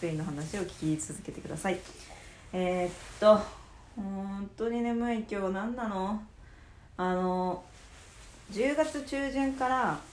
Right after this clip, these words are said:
実家を離れ、えー、ちょっとプチ旅、旅してました。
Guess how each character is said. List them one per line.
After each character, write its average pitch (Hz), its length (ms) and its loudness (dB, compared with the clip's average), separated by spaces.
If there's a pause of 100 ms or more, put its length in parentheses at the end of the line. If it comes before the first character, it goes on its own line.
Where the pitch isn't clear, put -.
(140)
実 175 180 0 (120)
家 233 180 6
を 226 140 4
離 214 240 4
れ、 190 260 4 (220)
え 170 160 0
ー、 165 60 -4
ち 214 80 0
ょ - 20 -4
っ 196 40 -4
と 160 100 -6 (200)
プ 180 120 0
チ 202 160 -4
旅、 185 440 2 (360)
旅 180 280 0
し - 120 -6
て 165 100 -2
ま 165 220 -2
し - 140 -12
た。 147 540 -2